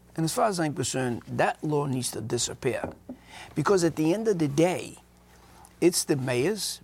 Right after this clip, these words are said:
managers, administrators, and the city and town councils that are funding school department,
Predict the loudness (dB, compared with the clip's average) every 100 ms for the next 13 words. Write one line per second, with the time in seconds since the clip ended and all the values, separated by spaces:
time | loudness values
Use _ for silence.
0 | -8 -2 0 2 0 2 2 2 2 2
1 | 2 0 0 -2 -4 -2 0 2 2 2
2 | 2 2 2 2 0 0 0 0 0 -2
3 | -6 -6 -6 -10 -18 _ -20 -20 -20 2
4 | 4 4 0 -4 0 2 2 0 0 -2
5 | -6 -12 -20 -20 -12 -8 -2 0 4 2
6 | 2 0 0 -2 -4